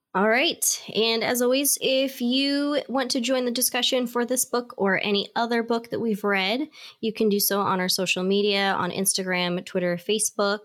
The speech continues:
by searching Shit We've Read. And then, uh, yeah, if anybody wants to find me and Jason, you can check out our website at shit we've read dot com. Well, I, I think that's it. Jason, did you have anything to add?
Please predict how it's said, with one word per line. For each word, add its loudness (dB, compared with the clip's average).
by -2
searching 0
Shit -2
We've -2
Read. 0
And 0
then, 0
uh, -2
yeah, -2
if -6
anybody -2
wants -2
to -4
find 0
me 2
and 2
Jason, 0
you -4
can -2
check -2
out 0
our 2
website 0
at -2
shit -2
we've -4
read -2
dot -2
com. -4
Well, -2
I, -10
I -6
think -4
that's -2
it. 0
Jason, 2
did 0
you 2
have 0
anything 2
to 0
add? -2